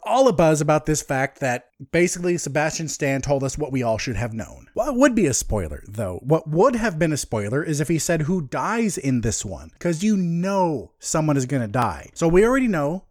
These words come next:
we already know that Chris Evans is not gonna return as Captain America, but that doesn't necessarily mean he dies. So here's something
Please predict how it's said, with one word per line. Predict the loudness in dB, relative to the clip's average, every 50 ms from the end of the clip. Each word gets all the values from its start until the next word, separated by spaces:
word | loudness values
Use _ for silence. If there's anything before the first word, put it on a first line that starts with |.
| _ -4
we | -2 -2 -2
already | 0 0 0 2 2 2 2
know | 2 2
that | 0 -2
Chris | -2 -2 0 0
Evans | 0 0 0 0 -2 -4
is | -6 -6 -6
not | -6 -4 -4 -4 -6 -6 -6
gonna | -4 -4 -4 -4
return | -4 -4 -4 -4 -2 -2
as | -2 -4
Captain | -4 -6 -8 -6 -6 -4 -2
America, | 0 2 2 2 0 0 -2
but | -4 -4
that | -4 -4
doesn't | -2 -4 -4 -4 -6 -6
necessarily | -6 -6 -6 -6 -6 -6 -6 -4 -4 -4
mean | -6 -6 -8 -8 -8
he | -8 -8
dies. | -6 -6 -6 -6 -6 -8 -12 -14 -18 -18 -20 -20 _
So | -6 -4 -2
here's | 0 2 2 2 2
something | 2 2 2 0